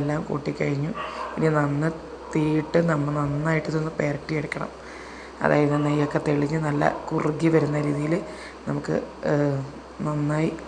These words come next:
പുരട്ടിയെടുക്കാം. ഇതേപോലെ നല്ല ആയാസമുള്ള പാത്രമാണെന്നുണ്ടെങ്കിൽ നമുക്ക് കുറച്ച് പാടില്ലാത്ത രീതിയിൽ നന്നായിട്ട് നമുക്കത് കിട്ടുകയും ചെയ്യും.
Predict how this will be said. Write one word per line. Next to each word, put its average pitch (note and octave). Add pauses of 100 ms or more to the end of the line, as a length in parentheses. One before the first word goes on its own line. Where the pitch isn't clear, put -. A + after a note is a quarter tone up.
(640)
പുരട്ടിയെടുക്കാം. D3
ഇതേപോലെ E3 (160)
നല്ല D3+ (180)
ആയാസമുള്ള D#3 (500)
പാത്രമാണെന്നുണ്ടെങ്കിൽ D3+ (420)
നമുക്ക് C#3+ (800)
കുറച്ച് D#3 (440)
പാടില്ലാത്ത D#3
രീതിയിൽ D3+ (140)
നന്നായിട്ട് D#3
നമുക്കത് D3+
കിട്ടുകയും D#3
ചെയ്യും. C#3+